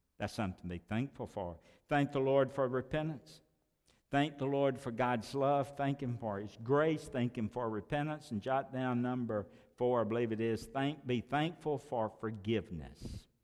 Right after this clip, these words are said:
Forgiveness. First John one nine. First John one verse nine. "If we confess our sins," if we see them as God sees them, "he is faithful and just to forgive us our sins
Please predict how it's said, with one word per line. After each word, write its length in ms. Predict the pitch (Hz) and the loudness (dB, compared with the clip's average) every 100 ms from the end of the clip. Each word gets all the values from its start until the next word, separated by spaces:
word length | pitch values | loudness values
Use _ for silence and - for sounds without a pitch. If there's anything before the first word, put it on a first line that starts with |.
| _ _ - | _ _ -16
Forgiveness. 760 | 143 165 202 190 139 87 - _ _ _ _ | -10 -6 -6 -8 -12 -14 -20 _ _ _ _
First 320 | 165 170 - | 6 6 2
John 420 | 139 156 135 123 | 0 4 4 4
one 380 | 120 123 107 92 | 4 2 2 0
nine. 600 | 95 92 90 82 76 73 - _ _ _ _ _ _ _ _ _ _ | 0 -2 -4 -6 -8 -12 -16 _ _ _ _ _ _ _ _ _ _
First 300 | - 143 135 | -2 0 0
John 320 | 131 139 131 120 | 0 2 4 2
one 260 | 127 127 | 2 0
verse 360 | 113 117 110 - | 0 0 -2 -4
nine. 400 | 104 90 82 80 - _ _ | -4 -4 -6 -10 -16 _ _
"If 260 | 143 143 147 | 2 2 6
we 220 | 180 226 | 6 6
confess 680 | - 185 170 - 220 196 - | 4 4 4 4 4 6 4
our 180 | 131 110 | 0 -2
sins," 380 | - 117 101 101 | -4 -4 -4 -6
if 160 | 98 | -6
we 120 | 127 | -4
see 320 | 131 - 135 139 | -4 -6 -4 -2
them 220 | 131 135 | -2 -2
as 220 | 127 123 | -4 -6
God 340 | - 80 78 | -6 -4 -6
sees 340 | - - 73 73 - | -12 -16 -16 -16 -14
them, 200 | 104 101 _ _ _ _ _ _ _ _ _ | -14 -16 _ _ _ _ _ _ _ _ _
"he 240 | - 185 185 | 4 6 8
is 240 | 127 - | 4 0
faithful 680 | - 175 190 220 - 214 202 | 0 6 8 8 2 -2 0
and 240 | 127 113 | 0 0
just 540 | 90 139 170 196 170 - | 0 2 4 2 -4 -4
to 120 | 135 | -2
forgive 720 | 110 - 110 95 139 185 214 | -2 -4 -6 0 4 6 6
us 260 | 202 190 - | 2 0 -2
our 220 | 180 180 | -2 -2
sins 520 | - 185 185 196 190 | -4 -6 -4 -4 -6